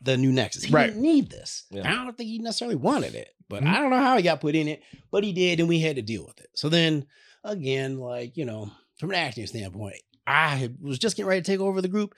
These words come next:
Speaker 1: Now I gotta find a whole new motivation. Why would I let this guy come in?
Speaker 2: Mm.
Speaker 1: And I'm not writing the show, so, like, I,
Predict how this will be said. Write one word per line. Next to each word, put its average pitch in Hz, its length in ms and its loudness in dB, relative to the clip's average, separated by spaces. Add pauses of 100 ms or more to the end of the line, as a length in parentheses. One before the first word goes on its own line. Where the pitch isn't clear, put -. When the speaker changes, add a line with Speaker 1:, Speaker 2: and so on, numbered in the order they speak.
(300)
Speaker 1:
Now 214 240 -8
I 175 100 -6
gotta 185 160 -4
find 180 180 -10
a 156 40 -4
whole 175 160 -2
new 170 120 -2
motivation. 170 480 -6
Why 247 200 -8
would 196 100 -6
I 180 60 -6
let 151 180 -4
this 135 120 -6
guy 104 220 -10
come 82 180 -16
in? - 80 -18
Speaker 2:
Mm. 156 580 2
Speaker 1:
And 170 60 4
I'm 208 160 6
not 175 180 4
writing 123 200 -4
the 90 80 -8
show, 113 300 -6
so, 117 180 -8
like, 120 200 -10
I, 156 160 -10